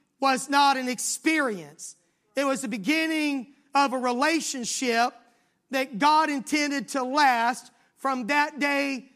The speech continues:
till my last day and to the unending day of eternity. That's what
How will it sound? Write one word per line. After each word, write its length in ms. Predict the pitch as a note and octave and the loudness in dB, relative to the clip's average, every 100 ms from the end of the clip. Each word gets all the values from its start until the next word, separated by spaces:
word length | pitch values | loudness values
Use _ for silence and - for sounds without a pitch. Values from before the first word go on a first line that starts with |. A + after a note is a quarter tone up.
| _ | _
till 220 | - C#4+ C#4 | -2 0 2
my 300 | C4+ B3+ B3 | 2 2 2
last 560 | B3 D4 D4+ D4+ C#4+ | 2 4 4 0 -2
day 540 | B3+ B3 A3 A#3+ B3+ - _ _ | 0 0 0 -2 -4 -10 _ _
and 180 | C#4+ C4+ | -4 -2
to 180 | - D#4+ | 0 0
the 200 | C#4 C#4 | -2 -2
unending 760 | C#4 C4 B3+ D#4+ D#4+ C#4+ C4 A3+ | -2 -2 -2 -4 -4 -4 -6 -2
day 500 | C#4 C#4 C4+ C4+ A3 - - | 0 0 0 -2 -6 -8 0
of 200 | C4+ B3+ | 0 0
eternity. 1000 | B3 - E4+ F4 C#4 A3 - A#3+ B3+ - - _ | -4 -2 0 2 0 -2 -4 -2 -2 -6 -14 _
That's 360 | C#4+ D4 A#3+ C4+ | 2 2 0 -4
what 360 | C#4+ C4+ B3 | 2 4 4